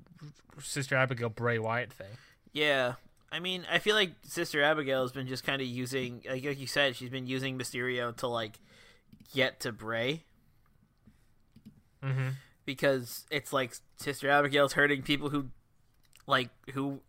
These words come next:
Speaker 2: shouldn't even be involved in this because that's how she's getting to Bray, by hurting,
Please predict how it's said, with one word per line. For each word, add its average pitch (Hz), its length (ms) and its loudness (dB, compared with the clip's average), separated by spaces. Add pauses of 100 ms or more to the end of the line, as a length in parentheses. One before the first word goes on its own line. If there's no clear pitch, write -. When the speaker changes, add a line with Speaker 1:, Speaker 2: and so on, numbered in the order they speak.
(220)
Speaker 2:
shouldn't 139 340 -2
even 139 220 0
be 143 120 4
involved 143 380 8
in 127 100 2
this 117 200 -4
because 123 500 0 (580)
that's 135 240 8
how 131 140 10
she's 123 240 -2
getting 127 240 6
to 120 100 -2
Bray, 123 360 6
by 110 360 0 (140)
hurting, 117 500 0